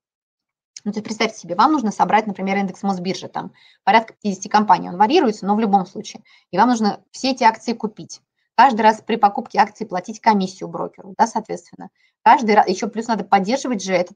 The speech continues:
индекс сам по себе, вы же так его не сможете поддерживать, что, мол, в таком же со-, соотношении. Это всё достаточно, ну, на вас будет накладывать большие расходы. Кстати, не забывайте, что комиссия — это достаточно существенный расход, мы просто его не учитываем, мы его не видим как бы.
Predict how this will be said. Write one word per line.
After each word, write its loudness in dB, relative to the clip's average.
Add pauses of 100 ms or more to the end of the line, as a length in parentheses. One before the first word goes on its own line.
(120)
индекс -4
сам -6
по -20
себе, -8
вы -6
же -10
так -4
его -16
не -16
сможете 0
поддерживать, -8
что, -20
мол, -8
в -20
таком -6
же -10
со-, -18 (100)
соотношении. -2 (280)
Это 2
всё 4
достаточно, 0
ну, 2
на 4
вас 6
будет -10
накладывать 0
большие 0
расходы. -2 (460)
Кстати, -4
не 0
забывайте, 0
что -8
комиссия — 0
это -6
достаточно -4
существенный -4
расход, -2
мы -8
просто 2
его 6
не 6
учитываем, -2
мы -2
его 2
не 4
видим 2
как -8
бы. -16